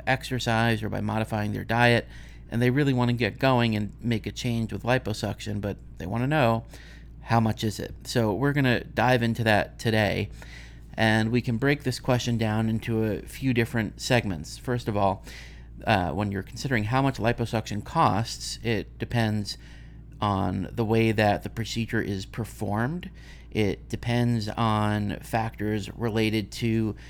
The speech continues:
the individual patient, their anatomy, and the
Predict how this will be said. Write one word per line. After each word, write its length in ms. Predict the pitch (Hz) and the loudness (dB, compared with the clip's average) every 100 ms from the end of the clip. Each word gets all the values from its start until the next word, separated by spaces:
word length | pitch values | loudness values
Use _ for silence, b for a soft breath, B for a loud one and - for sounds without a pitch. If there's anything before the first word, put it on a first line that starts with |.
| B B | B B
the 160 | 104 | -2
individual 520 | 120 117 110 107 110 104 | 2 2 2 0 0 -2
patient, 680 | - 123 117 117 110 104 | -2 0 0 -2 -4 -4
their 160 | 113 110 | -2 0
anatomy, 640 | 104 104 113 113 113 117 | 0 2 4 4 4 2
and 440 | 113 107 107 107 95 | 2 2 0 0 0
the 320 | 98 92 71 | 0 0 -4